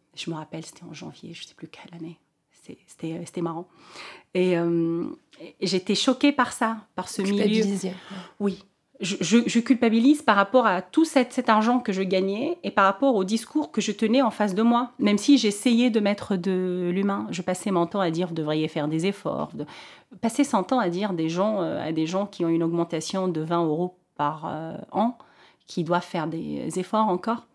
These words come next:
Speaker 1: alors que vous, euh, vous étiez facturé deux mille euros la jo-, journée.
Speaker 2: Hmm.
Speaker 1: C'est, c'est, c'est un, un certain moment, vous dites, il y a quelque chose qui ne va pas
Speaker 2: Hmm.
Speaker 1: dans le système. C'est-à-dire son entreprise, euh,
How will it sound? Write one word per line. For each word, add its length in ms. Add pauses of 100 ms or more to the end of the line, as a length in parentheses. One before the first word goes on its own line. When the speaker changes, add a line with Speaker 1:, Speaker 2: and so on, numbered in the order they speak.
(320)
Speaker 1:
alors 220
que 100
vous, 380
euh, 60
vous 160
étiez 180
facturé 560
deux 140
mille 160
euros 180
la 140
jo-, 280
journée. 380 (600)
Speaker 2:
Hmm. 60 (200)
Speaker 1:
C'est, 560
c'est, 640
c'est 320
un, 80 (300)
un 100
certain 300
moment, 340 (440)
vous 140
dites, 320
il 40
y 40
a 20
quelque 220
chose 240
qui 260
ne 320
va 140
pas 240 (200)
Speaker 2:
Hmm. 160 (160)
Speaker 1:
dans 160
le 80
système. 400
C'est-à-dire 420
son 160
entreprise, 600
euh, 80